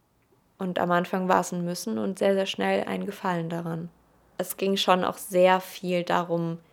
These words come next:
wer hat in der Gruppe mehr Macht. Und das ist eben ja auch das große Problem, was ich hatte, dass ich eben diese Gruppe geleitet habe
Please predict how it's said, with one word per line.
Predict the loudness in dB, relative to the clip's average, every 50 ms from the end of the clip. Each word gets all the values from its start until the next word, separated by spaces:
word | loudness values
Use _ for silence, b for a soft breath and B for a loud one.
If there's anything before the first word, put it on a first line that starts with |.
| b b -12
wer | -8 -2 4 6 6 8 6 6 0 -2 -6 _ _ _
hat | -8 -4 -4 -2 -2
in | -2 -4
der | -4 -4
Gruppe | -6 -8 -10 -10 -8 -8
mehr | -6 -6 -6
Macht. | -6 -6 -8 -8 -10 -12 -10 -8
Und | -6 -4
das | -4 -4 -2
ist | -4 -4 -4
eben | -2 -2 -2 -2 -2 -2
ja | -2 -2 -2
auch | -2
das | -4 -4 -4 -4 -6 -10 b b b b b b b
große | 4 10 10 10 10 8 0
Problem, | 0 0 0 4 4 4 4 4
was | 2 -2 -2
ich | -4 -8 -6 -6
hatte, | -6 -4 -4 -4 -4
dass | -4 -6 -8
ich | -8 -6
eben | -6 -4 -4
diese | -4 -4 -6 -6
Gruppe | -8 -8 -12 -10 -6 -2
geleitet | 0 4 6 6 6 6 4 0 -4 -2 0
habe | 0 2 2 2 0 0